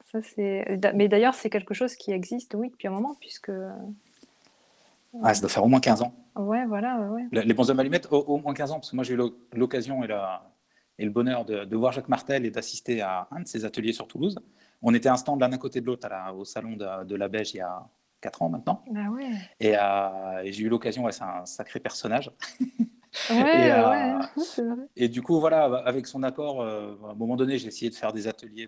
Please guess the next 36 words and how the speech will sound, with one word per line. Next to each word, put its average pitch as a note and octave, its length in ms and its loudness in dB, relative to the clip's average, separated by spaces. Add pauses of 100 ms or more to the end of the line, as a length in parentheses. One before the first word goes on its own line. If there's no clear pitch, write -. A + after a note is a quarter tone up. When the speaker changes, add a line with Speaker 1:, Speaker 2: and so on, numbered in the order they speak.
(140)
Speaker 2:
euh, G2 200 -16
des F#2+ 120 -20
bonshommes G#2+ 320 -12
allumettes, A2+ 400 -4
mais - 60 -18
il - 80 -20
faut - 100 -12
que - 60 -12
ce - 80 -14
soit - 120 -6
son A#2 200 2
énergie A2+ 340 4
pour - 160 -10
l'expliquer, - 420 -8
en G#2+ 80 -6
fait. - 160 -14
Quelqu'un A#2 280 -6
d'autre B2 240 2
peut A#2 80 -18
pas A2+ 160 0
prendre, A2+ 400 -6
euh, F#2+ 160 -4 (480)
ce - 100 -18
que, F#2 220 -10
ce - 100 -10
que - 140 -8
lui G#2 200 2
a G#2+ 60 2
conçu A2+ 400 -2
avec G2 200 -2
sa G#2+ 100 -4
collègue G2+ 320 -2
de G#2 80 0
l'époque. B2 360 0 (600)
Et, G2+ 180 -2
euh, F#2+ 60 2